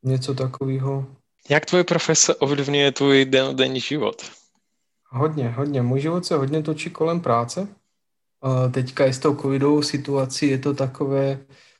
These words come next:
Speaker 1: hodně home officeové a i když, eh, já jsem už dlouhodobě mýval nějaký home office a už mi to vlastně i nevyhovuje, ten home office. Už, eh, chodím vlastně pravidelně radši do kanceláře, radši jsem s týmem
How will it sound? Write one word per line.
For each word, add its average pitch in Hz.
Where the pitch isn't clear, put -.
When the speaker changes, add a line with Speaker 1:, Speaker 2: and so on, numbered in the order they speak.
Speaker 1:
hodně 139
home 127
officeové 151
a 123
i -
když, 131
eh, 135
já 135
jsem 135
už 131
dlouhodobě 147
mýval 147
nějaký 143
home 143
office 143
a 131
už 127
mi 151
to 156
vlastně 151
i -
nevyhovuje, 131
ten 120
home 120
office. 123
Už, 127
eh, 131
chodím 135
vlastně 135
pravidelně 131
radši 135
do 131
kanceláře, 139
radši 131
jsem 143
s 135
týmem 139